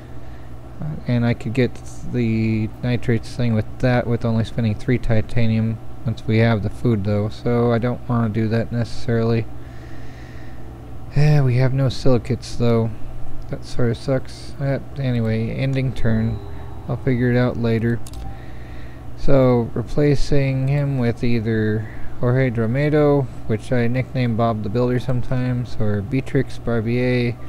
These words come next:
uh, who has the treatment center thing, and the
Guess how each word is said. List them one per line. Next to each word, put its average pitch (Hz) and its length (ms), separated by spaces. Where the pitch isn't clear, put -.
uh, 165 340
who 139 140
has 139 400
the 117 420
treatment - 400
center 139 400
thing, 135 640
and 107 380
the 113 200